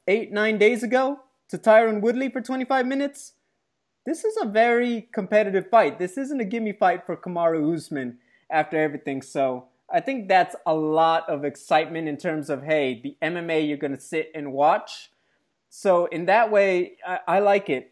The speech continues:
And that's not even to talk about Jose Aldo, Petr Yan. Once again, I get what's going on on the outside, but stylistically, that's a fun fight. That's a banger.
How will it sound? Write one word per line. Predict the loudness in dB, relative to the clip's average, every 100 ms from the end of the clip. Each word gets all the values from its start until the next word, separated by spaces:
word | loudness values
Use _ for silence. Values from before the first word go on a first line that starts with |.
| _
And | -2
that's | -2 0
not | -4 -4
even | -4 -8
to |
talk | -2 -2
about | 4 4 4 0
Jose | -2 2 6
Aldo, | 6 4 -4
Petr | -4 -2 0
Yan. | 2 2 0 -8 _ _ _ _ _ _
Once | -2 -2 -2
again, | 0 0 2
I | 0
get | 2 2 0
what's | -6 -4
going | -4 -4
on | -4 -4
on | -4
the | 2 4
outside, | 4 4 4 4 2 2
but | 4 4
stylistically, | 2 2 4 4 -2 -6 -2 -2 -2 -8 _ _ _
that's | 2 4
a | 0
fun | 0 0 0
fight. | 4 4 4 -4 _ _ _ 0
That's | 0 2
a | 2
banger. | 4 4 2 0 -4